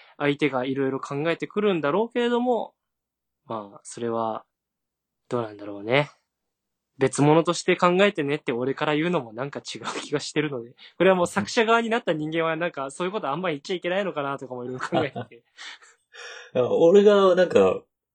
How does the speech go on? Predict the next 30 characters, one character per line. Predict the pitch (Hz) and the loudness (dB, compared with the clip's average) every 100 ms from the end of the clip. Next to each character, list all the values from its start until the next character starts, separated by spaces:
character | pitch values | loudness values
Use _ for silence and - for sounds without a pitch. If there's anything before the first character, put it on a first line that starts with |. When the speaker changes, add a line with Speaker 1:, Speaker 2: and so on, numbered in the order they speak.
| _ _ _ | _ _ _
Speaker 2:
創 | - - 151 | -6 4 6
作 | 147 151 - | 6 4 2
的 | 147 139 | 2 2
な | 127 | 0
人 | - 151 131 | 2 6 6
じ | 113 | 4
ゃ | |
な | 104 | 2
い | 98 | 2
か | |
ら、 | 95 | 2
祇 | 95 127 | 4 6
園 | 170 | 6
さ | 165 | 8
ん | 160 | 8
は | 156 | 10
ど | 160 151 123 | 10 10 8
う | - _ _ _ _ _ _ | 2 _ _ _ _ _ _
思 | - 131 135 | -2 4 4
う | |
ん | 107 | 4
だ | 98 | 0
ろ | 92 | 0
う | |
な | 98 120 101 | 0 0 0
と | - | -2
い | 87 87 | -10 -10
う。 | 82 _ _ _ _ | -16 _ _ _ _
Speaker 1:
う | 110 | -12
ん。 | 107 104 104 117 123 | -10 -12 -14 -20 -20